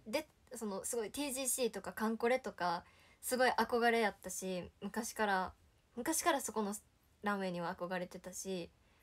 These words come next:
カンコレのオーディションも受けたこと何回もあるし、加入前はね。何回も受けたことある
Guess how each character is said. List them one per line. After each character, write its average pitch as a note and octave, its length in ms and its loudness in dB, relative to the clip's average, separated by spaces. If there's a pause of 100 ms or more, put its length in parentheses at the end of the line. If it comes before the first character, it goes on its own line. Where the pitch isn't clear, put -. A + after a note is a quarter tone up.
カ G3+ 100 -2
ン G3+ 60 -2
コ G#3 100 -2
レ G3+ 80 -2
の G#3 100 -2
オ G#3+ 40 0
ー - 20 0
デ F#3+ 80 -6
ィ - 20 -8
シ F3+ 120 -6
ョ E3+ 40 -4
ン E3+ 80 -6
も E3+ 200 -6 (200)
受 G3 180 -2
け - 20 -6
た F#3+ 100 -2
こ F3 100 -8
と E3+ 100 -8
何 F3 180 -4
回 G3 160 -2
も E3 100 -6
あ D#3+ 80 -6
る E3+ 80 -6
し、 F3 260 -6 (380)
加 F3 100 -4
入 F3 140 -2
前 E3 160 -6
は F3 100 -8
ね。 C4 160 -4 (1400)
何 F#3+ 160 -4
回 A#3 140 -2
も F#3+ 120 -2
受 F3+ 120 -6
け F3 40 -10
た F3 100 -10
こ F3+ 100 -12
と E3 240 -8 (480)
あ F#3+ 100 -6
る F3 380 -8